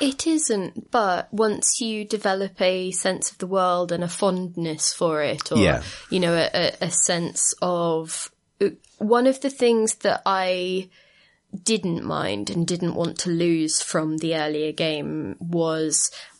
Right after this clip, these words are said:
Speaker 1: that sense of going out and coming back so many times. It was, it was annoying at points, but it also meant that you had such a definite sense of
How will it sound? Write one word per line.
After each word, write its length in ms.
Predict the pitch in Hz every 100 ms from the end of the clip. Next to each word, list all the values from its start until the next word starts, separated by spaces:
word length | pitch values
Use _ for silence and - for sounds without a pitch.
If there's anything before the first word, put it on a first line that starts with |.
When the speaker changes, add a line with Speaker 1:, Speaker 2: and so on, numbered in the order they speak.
| -
Speaker 1:
that 220 | 220 -
sense 420 | - 170 - -
of 340 | 165 156 156 - - - - _ _ _ _ 208
going 380 | 226 208 233 240
out 280 | 226 220 220
and 140 | 208 202
coming 400 | - 202 190 190
back 840 | 180 196 170 117 - _ - -
so 360 | - - 190 180
many 300 | 175 175 175
times. 800 | - 185 165 - - - - - - - - - _
It 200 | 196 -
was, 380 | 208 190 - -
it 160 | - 208
was 140 | 214
annoying 600 | 190 196 254 175 165 151
at 140 | 147 -
points, 540 | - - - - -
but 220 | - 185
it 120 | 180 -
also 440 | 190 185 - 190
meant 400 | 190 190 185 -
that 180 | - -
you 100 | 180
had 260 | - 185
such 540 | 175 - 190 - - -
a 80 | 185
definite 720 | - 180 175 185 180 175 -
sense 540 | - 175 170 - - -
of 480 | 170 170 165 160